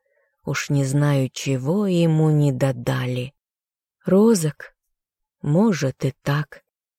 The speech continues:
Но что рукоприкладствует, того я не ведала. Ведать не желала. А как помер уж, прости, тут мой разум затуманился. Тогда и наговорила,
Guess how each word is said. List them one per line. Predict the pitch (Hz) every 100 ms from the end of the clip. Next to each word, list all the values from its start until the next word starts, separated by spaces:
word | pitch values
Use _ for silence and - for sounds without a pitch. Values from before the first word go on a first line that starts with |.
| _ -
Но | 147 147
что | - - 156
рукоприкладствует, | 151 147 156 - 151 - 156 151 - - 151 156 156 -
того | 160 156 156
я | 147 147
не | 151 165
ведала. | 160 165 143 139 151 156 160 _ _ _ _ _ -
Ведать | 143 170 196 131 135 -
не | 147 147
желала. | 135 143 143 139 131 131 123 - _ _ _ _ _
А | 131 131
как | 139 131 -
помер | - 160 156 143
уж, | 143 -
прости, | - 143 139 - - 143 139 - _ _
тут | 143 -
мой | 147 143
разум | 143 147 143 147 139 -
затуманился. | 135 147 - 151 143 135 135 135 135 - - 131 139 _ _ _ _ _ _
Тогда | - 151 131 180
и | 185 139
наговорила, | 139 135 139 135 147 139 135 147 143 139